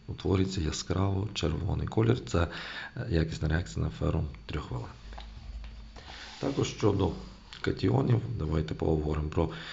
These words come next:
е, виявлення катіонів барію. Барій два плюс. Е, барій утворює нерозчинний сульфат. Отже, в нас має бути розчинна сіль барію, все що завгодно, розчинні сполуки барію,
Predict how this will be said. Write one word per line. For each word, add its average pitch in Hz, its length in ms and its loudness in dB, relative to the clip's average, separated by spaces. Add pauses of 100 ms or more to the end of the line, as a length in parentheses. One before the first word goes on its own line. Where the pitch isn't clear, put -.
(260)
е, 85 300 2
виявлення 82 340 2
катіонів 71 680 -2 (260)
барію. 73 600 -2 (800)
Барій 76 320 0
два 76 180 0
плюс. - 380 0 (680)
Е, - 220 0
барій 104 560 4
утворює 85 600 2
нерозчинний 92 880 2
сульфат. - 640 -2 (140)
Отже, 95 380 4
в 85 180 0
нас 87 540 0
має 80 420 2
бути 78 420 -2
розчинна 80 560 0
сіль 64 280 -4 (120)
барію, 64 480 -2 (840)
все - 160 -2
що - 120 0
завгодно, 71 400 -2
розчинні 78 340 -2
сполуки - 340 -2
барію, 104 400 2